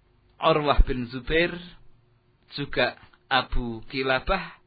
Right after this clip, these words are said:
dan sahabat setianya yang bernama Abdullah bin Muhammad, rahimahumullahu rahmatan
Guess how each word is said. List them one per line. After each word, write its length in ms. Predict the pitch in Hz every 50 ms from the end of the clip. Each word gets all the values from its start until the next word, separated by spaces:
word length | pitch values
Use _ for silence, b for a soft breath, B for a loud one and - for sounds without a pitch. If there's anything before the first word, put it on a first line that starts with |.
| _ b b b b b b -
dan 240 | 139 120 120 120 117 117
sahabat 480 | - 135 123 120 120 113 - 127 113 -
setianya 800 | - 123 - - 123 120 117 117 127 135 139 147 151 156 156 - b b b b b
yang 320 | - 123 123 117 113 113
bernama 720 | - 120 110 113 113 113 117 127 131 135 135 135 143 143 - _ _ _ _ _ _ _ -
Abdullah 720 | - - 123 - - 131 120 117 117 120 120 123 123 - - - - - - -
bin 400 | - 123 120 113 110 104 113 - _ -
Muhammad, 560 | - 117 117 104 123 123 107 107 107 104 - _ b b b b b b -
rahimahumullahu 1600 | - 143 139 131 131 - - - - - 139 123 123 123 123 117 123 127 123 120 120 117 117 117 120 123 127 127 123 127 131 135 - b b b b b -
rahmatan 800 | 131 120 113 107 - 123 117 110 - - 120 110 110 110 113